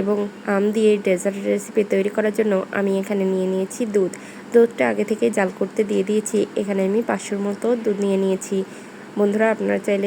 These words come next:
একটু কমও নিতে পারেন। এখন দুধটাকে আমি খুব ভালোভাবে জাল করে নেব।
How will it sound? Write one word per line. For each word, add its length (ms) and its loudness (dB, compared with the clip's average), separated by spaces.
একটু 160 -6
কমও 280 2
নিতে 220 0
পারেন। 220 4
এখন 240 -2
দুধটাকে 440 0
আমি 180 2
খুব 100 -2
ভালোভাবে 380 2
জাল 140 4
করে 200 2
নেব। 140 0